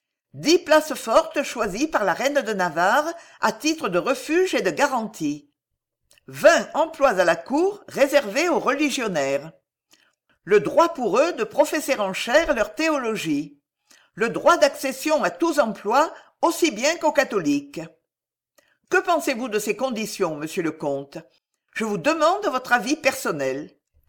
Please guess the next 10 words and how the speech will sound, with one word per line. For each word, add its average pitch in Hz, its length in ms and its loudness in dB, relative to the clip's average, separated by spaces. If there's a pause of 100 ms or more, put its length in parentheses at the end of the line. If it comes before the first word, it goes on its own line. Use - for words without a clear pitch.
(1120)
Madame, » 220 480 4
dit 160 160 -4
Marillac, « 151 640 0 (320)
je 202 120 0
pense 247 440 2
que, 254 240 0
si - 180 -2
elles 156 220 -2
étaient 254 280 -2
observées, 190 680 -2